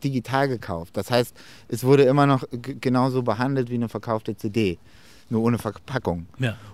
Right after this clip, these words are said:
Speaker 1: Und, ähm, dadurch gab es noch Tonträger.
Speaker 2: Ja.
Speaker 1: Aber natürlich ging es schon los, dass die Tonträger nicht mehr haptisch waren. Das hieß dann non-haptisch.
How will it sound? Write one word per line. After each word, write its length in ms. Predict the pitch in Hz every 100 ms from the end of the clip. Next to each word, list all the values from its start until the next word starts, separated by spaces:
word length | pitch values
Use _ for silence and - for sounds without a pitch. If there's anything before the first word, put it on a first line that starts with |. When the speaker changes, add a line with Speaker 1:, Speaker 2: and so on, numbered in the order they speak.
| -
Speaker 1:
Und, 440 | - 113 117 113 -
ähm, 340 | 117 110 107 104
dadurch 540 | 104 123 135 127 - - - - - - _ - -
gab 280 | - 120 135
es 200 | 139 -
noch 200 | 117 123 - - -
Tonträger. 760 | 156 151 - 107 95 90 78 127
Speaker 2:
Ja. 160 | 104 - - - - - -
Speaker 1:
Aber 240 | 113 120
natürlich 420 | 120 120 139 131
ging 160 | - 135
es 100 | 131
schon 160 | - 131
los, 220 | 135 139
dass 140 | 117
die 120 | - 117
Tonträger 520 | 139 135 - 127 120
nicht 180 | 123 -
mehr 180 | 104 139
haptisch 420 | - - 101 -
waren. 220 | 87 85
Das 140 | 92 -
hieß 160 | 113
dann 180 | 117 110
non-haptisch. 800 | 113 139 139 113 - - 82 -